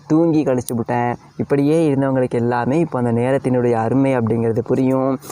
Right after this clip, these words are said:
அதே மாதிரி நிறைய நகை நட்டு அப்படிங்கிறது வாங்குவீங்க.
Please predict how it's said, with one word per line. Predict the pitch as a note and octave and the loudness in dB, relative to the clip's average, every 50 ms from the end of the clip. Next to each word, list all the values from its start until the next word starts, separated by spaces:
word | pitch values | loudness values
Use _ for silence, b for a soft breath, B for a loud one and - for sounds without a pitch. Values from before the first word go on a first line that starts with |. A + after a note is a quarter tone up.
| B B B | B B B
அதே | B2+ A#2+ A#2 A#2+ C#3 D3+ | -8 -4 -2 0 0 2
மாதிரி | D#3 D3+ C#3+ C3+ C#3 C#3 C3 | 2 0 0 -2 -2 -2 0
நிறைய | A#2+ A#2 B2 C3 C3 | 0 0 0 0 0
நகை | B2+ B2 A2+ B2 | 0 -2 0 0
நட்டு | B2 B2 A2+ - B2+ | -2 -2 -2 -2 -2
அப்படிங்கிறது | A#2 A#2+ A#2 A#2+ A#2+ A#2+ A2 | 0 0 0 0 0 0 0
வாங்குவீங்க. | A#2 A#2 A2+ A#2 A#2+ A#2 A#2+ A#2+ C3+ D#3 | 0 0 0 0 0 0 0 2 0 0